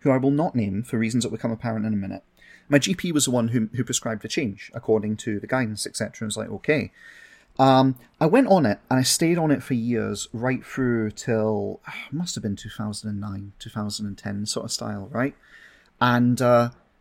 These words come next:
during that period, I don't really remember anything.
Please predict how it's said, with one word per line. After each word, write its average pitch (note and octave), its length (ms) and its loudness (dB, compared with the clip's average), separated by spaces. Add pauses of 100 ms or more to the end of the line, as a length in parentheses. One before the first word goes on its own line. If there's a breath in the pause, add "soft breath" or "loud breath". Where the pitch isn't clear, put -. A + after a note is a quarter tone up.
(120)
during G3 500 2
that E3+ 280 -2
period, A#2+ 600 0 (580)
I D3 180 2
don't G#3 240 2
really D3 280 2
remember A#2 460 4
anything. A2 460 -2